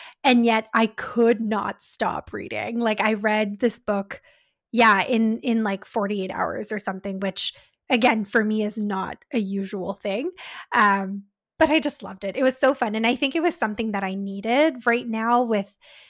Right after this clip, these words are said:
you know, just how, like, how difficult the world is. Like, I think I needed something that was, like, pretty lighthearted and fun. And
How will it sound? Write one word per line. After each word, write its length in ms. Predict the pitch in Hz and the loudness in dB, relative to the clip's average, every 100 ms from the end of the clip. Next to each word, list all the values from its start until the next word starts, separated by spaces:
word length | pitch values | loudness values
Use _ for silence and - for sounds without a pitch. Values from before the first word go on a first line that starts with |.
| _ _ | _ _
you 100 | 240 | 2
know, 220 | 220 208 | 4 4
just 240 | 196 233 - | 2 -2 -2
how, 500 | - 196 196 196 202 - _ _ _ | -2 0 -2 -4 -10 -18 _ _ _
like, 220 | 269 220 196 | -2 -2 2
how 200 | 202 202 | 0 0
difficult 500 | 180 196 208 202 196 | -4 -6 -4 -6 -6
the 80 | 202 | -4
world 400 | 208 254 320 339 | 0 2 2 4
is. 340 | 370 392 370 | 4 4 4
Like, 140 | 233 | 2
I 80 | 214 | 0
think 160 | 240 220 | -2 -4
I 60 | 208 | -4
needed 420 | 196 202 220 240 | -2 0 0 2
something 360 | 254 254 285 | 0 0 0
that 160 | 262 269 | 0 2
was, 180 | 262 233 | 0 2
like, 220 | 254 254 | -2 -2
pretty 240 | - 240 233 | -10 -6 -4
lighthearted 920 | 202 208 214 - 202 220 226 226 208 | -4 -6 -6 -4 -2 2 2 2 2
and 200 | 214 208 | 0 -2
fun. 600 | - 196 202 202 202 202 | -2 0 2 2 -2 -4
And 480 | - 202 185 185 | -6 -8 -8 -10